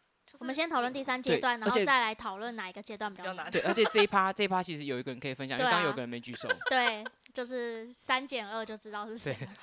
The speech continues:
Speaker 3: 对，<laughs> 现在看谁说最多就知道是谁。<laughs> 但他搞不好会分享不多，不同的那个心路历程这样子。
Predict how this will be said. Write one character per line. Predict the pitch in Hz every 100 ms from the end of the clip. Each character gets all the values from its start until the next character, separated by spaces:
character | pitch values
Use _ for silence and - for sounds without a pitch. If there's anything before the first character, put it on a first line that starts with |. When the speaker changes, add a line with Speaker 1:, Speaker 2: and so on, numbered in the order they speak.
| -
Speaker 3:
对， | 175 349 - -
<laughs> | - -
现 | -
在 | 196
看 | 208 190
谁 | 139
说 | 139 165 156
最 | 160
多 | 139 131
就 | 135
知 | 131
道 | 123
是 | 127
谁。 | - 359 339 381 415 392 508
<laughs> | 370 - - - - -
但 | 294
他 | 311
搞 | 302
不 | 170
好 | 208 175
会 | 202 185
分 | 185
享 | 170 131
不 | 143
多， | 143 127
不 | 131 165
同 | 135
的 | 123
那 | 127
个 | 131 123
心 | -
路 | 131 127
历 | 123
程 | - -
这 | -
样 |
子。 | -